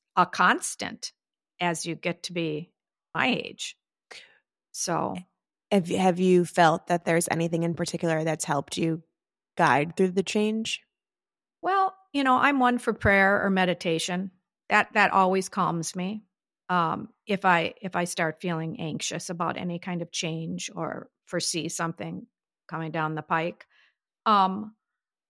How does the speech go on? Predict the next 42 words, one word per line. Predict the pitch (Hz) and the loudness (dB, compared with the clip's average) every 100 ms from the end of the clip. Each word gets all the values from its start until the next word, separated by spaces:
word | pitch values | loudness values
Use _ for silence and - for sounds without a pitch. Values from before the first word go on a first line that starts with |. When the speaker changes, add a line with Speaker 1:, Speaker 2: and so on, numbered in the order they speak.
| - | 0
Speaker 1:
I | 247 | 2
always | - 269 403 466 - | 4 2 4 0 2
like | 196 190 | 0 0
to | 202 | -6
read | 175 185 175 - | -4 -4 -4 -4
something | 180 160 185 | -4 -2 -2
in | 185 | -2
the | 175 | 0
morning. | 160 156 165 180 214 - | 0 0 0 -4 -6 -10
It's | - | -10
crazy. | - 175 165 - - - _ | -4 -2 -2 -4 -6 -10 _
And | 214 | 0
it's | 208 254 | 0 4
not | 226 | 4
necessarily | 214 170 - 170 156 - | 2 -4 -4 -2 0 -2
a | - | -4
prayer | - 160 147 | -4 -4 -2
book | - - | -4 -6
all | - | -8
the | - | -8
time. | - - - 165 _ _ | -8 -8 -8 -10 _ _
Sometimes | - 220 185 156 156 | -6 -2 -2 -2 -4
it | 156 | -6
is, | 131 - | -6 -6
sometimes | 180 160 156 160 | -8 -8 -8 -10
it's | - 185 | -10 -6
not. | 160 - - - - | -6 -8 -14 -20 -4
But | - - - | -2 -2 -4
it's | 214 | -10
funny | 226 214 | -8 -6
that | 190 - | -6 -6
you | |
asked | 180 175 | -6 -8
that | 185 180 | -10 -16
'cause | 185 | -16
I'm | 180 | -16
sitting | 190 175 160 | -14 -14 -14
right | 160 165 | -16 -12
here | 170 | -10
at | - | -8
my | 170 | -8
little | 151 - - | -8 -10 -14